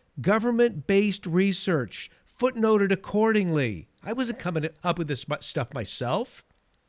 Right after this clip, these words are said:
But instead, I was treated by many as a member of the Flat Earth Society. But you know, conspiracy really is as old as, mm, well, how about Adam and Eve?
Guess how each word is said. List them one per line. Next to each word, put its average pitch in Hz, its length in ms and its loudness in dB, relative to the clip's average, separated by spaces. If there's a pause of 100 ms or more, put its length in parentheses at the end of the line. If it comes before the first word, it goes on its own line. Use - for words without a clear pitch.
(1000)
But 170 140 0
instead, 156 680 -4 (720)
I 107 140 -12
was 127 180 -8
treated 131 500 -6
by 156 160 -4
many 120 300 -4
as 156 140 -4
a 175 60 -2
member 110 380 -6
of 151 180 -8
the 165 80 -2
Flat 95 580 -12
Earth 226 340 -4
Society. 82 720 -14 (1300)
But 160 120 -8
you 240 80 -8
know, 277 120 -4
conspiracy 247 800 -6
really 139 560 -4 (640)
is 165 180 -2
as 165 180 0
old 175 320 4
as, 151 720 0 (140)
mm, 185 440 -2
well, 170 480 0
how 143 120 -2
about 170 380 -2
Adam 165 280 2
and 180 100 2
Eve? 190 380 -2